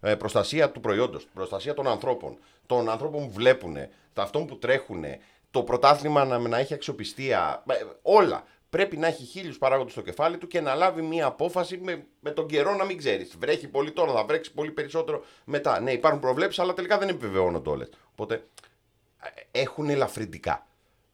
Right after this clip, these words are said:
Έχουν ελαφρυντικά. Απλά λέω ότι με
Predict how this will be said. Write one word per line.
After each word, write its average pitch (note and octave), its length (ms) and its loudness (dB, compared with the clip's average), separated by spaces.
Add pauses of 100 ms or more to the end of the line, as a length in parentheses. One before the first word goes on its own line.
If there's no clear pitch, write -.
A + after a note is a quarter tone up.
Έχουν A2+ 340 2
ελαφρυντικά. D2 440 -4
Απλά C#3 220 0
λέω C3+ 360 -2 (160)
ότι - 320 -16 (640)
με F#2+ 240 -8